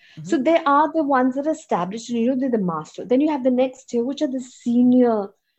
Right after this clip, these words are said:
Speaker 1: Mm-hmm.
Speaker 2: maestro students. Durga Arya, you have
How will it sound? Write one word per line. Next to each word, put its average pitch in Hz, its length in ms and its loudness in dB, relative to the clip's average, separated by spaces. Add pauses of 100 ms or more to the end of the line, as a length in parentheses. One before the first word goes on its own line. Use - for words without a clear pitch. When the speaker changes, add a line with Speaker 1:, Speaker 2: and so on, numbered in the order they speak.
(140)
Speaker 1:
Mm-hmm. 156 240 -8
Speaker 2:
maestro 190 520 -2
students. 175 800 -10 (580)
Durga 208 300 -2
Arya, 160 800 -4
you 175 140 -12
have 165 340 -14